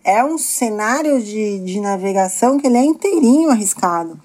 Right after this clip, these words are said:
É, e a gente tá acostumado a olhar assim como é no mundo real. Então, a-, acho que a experiência do Esfera, só pra não deixar voando, foi uma experiência super importante. Então, eu tive quatorze meses nesse ciclo, né? O primeiro ano,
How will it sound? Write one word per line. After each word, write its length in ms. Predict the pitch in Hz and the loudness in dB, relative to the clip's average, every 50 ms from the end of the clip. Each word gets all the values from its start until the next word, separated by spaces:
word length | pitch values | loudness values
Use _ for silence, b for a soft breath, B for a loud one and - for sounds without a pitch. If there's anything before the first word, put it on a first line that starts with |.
| B B B B B B B B B - | B B B B B B B B B 0
É, 560 | 190 190 185 180 175 175 170 165 165 160 156 - | 2 2 4 4 4 2 2 2 2 2 2 2
e 120 | 190 196 | 4 4
a 80 | 185 185 | 2 2
gente 200 | 190 226 226 - | 0 -4 -2 0
tá 180 | - 233 247 | 2 2 2
acostumado 840 | 262 247 - - - 247 208 202 214 247 294 285 277 247 214 196 175 - | 0 -2 -6 -8 -6 -4 -4 -2 -2 0 0 2 2 2 2 2 0 0
a 180 | - 190 196 | 0 0 0
olhar 320 | 185 185 180 180 214 247 233 | 0 0 0 0 0 0 0
assim 340 | - 202 196 - - 277 311 | -2 -4 -4 -2 0 0 0
como 300 | 311 - 294 269 240 214 | 0 0 0 0 0 0
é 140 | 208 214 240 | 0 2 2
no 100 | 269 277 | 2 4
mundo 240 | 277 277 285 294 285 | 4 4 2 2 0
real. 280 | 381 359 233 190 170 170 | 0 0 0 0 -2 -4
Então, 320 | - - 214 226 254 254 b b b b b b b | -2 0 0 0 0 -2 b b b b b b b
a-, 420 | - - - - - 160 - 180 180 | -4 -4 -2 0 0 -2 0 0 -2
acho 120 | 185 - | -2 -2
que 80 | - 202 | -6 -8
a 20 | |
experiência 460 | 196 - 214 208 220 254 247 - 269 | -2 0 2 2 4 2 0 0 -2
do 80 | 233 262 | -2 -2
Esfera, 420 | 262 - - 233 208 202 190 185 | -4 -2 0 2 2 2 2 2
só 140 | 185 - 202 | 0 -2 -4
pra 140 | 196 226 220 | -4 -4 -2
não 100 | 220 226 | 0 0
deixar 300 | 220 226 - - 220 214 | 0 0 0 0 -2 -2
voando, 420 | 208 220 220 208 196 190 185 180 | 2 2 2 2 2 0 -2 -4
foi 160 | 165 - 202 | -6 -4 -4
uma 60 | 196 208 | -4 -2
experiência 420 | 214 - 220 214 214 214 - - | -2 0 0 0 0 0 -2 -4
super 840 | - - - - - - 247 269 269 - - 277 254 233 196 - - - | -6 -6 -4 -2 0 2 2 2 2 2 0 2 2 2 0 -2 -6 -8
importante. 800 | 202 220 214 - 202 - - - 185 180 190 240 277 - - 226 | -8 -4 -2 -2 -4 -2 -2 -2 -2 0 2 0 0 0 -2 -4
Então, 400 | 220 - 208 214 214 202 190 190 b b b b b b | -2 0 0 2 2 0 -2 -6 b b b b b b
eu 60 | - - | -6 -4
tive 300 | - - 220 208 226 214 | -2 -2 0 0 0 -2
quatorze 640 | - - 214 196 196 - 240 254 269 240 233 247 | 0 0 -2 -2 0 2 2 2 2 0 -2 -6
meses 400 | 220 214 214 220 214 196 196 196 | -4 -4 -4 -6 -6 -8 -8 -10
nesse 200 | 196 190 190 - | -10 -10 -10 -8
ciclo, 480 | - - - - 233 294 311 - - 226 | -8 -6 -4 -2 0 0 -2 -2 -4 -4
né? 200 | 214 220 226 220 | -2 -2 -2 -2
O 40 | 202 | -2
primeiro 400 | - 208 202 214 226 233 233 214 | -4 -6 -4 -2 0 2 2 2
ano, 440 | 208 208 208 208 202 190 185 180 185 | 2 2 2 0 0 -2 -4 -6 -8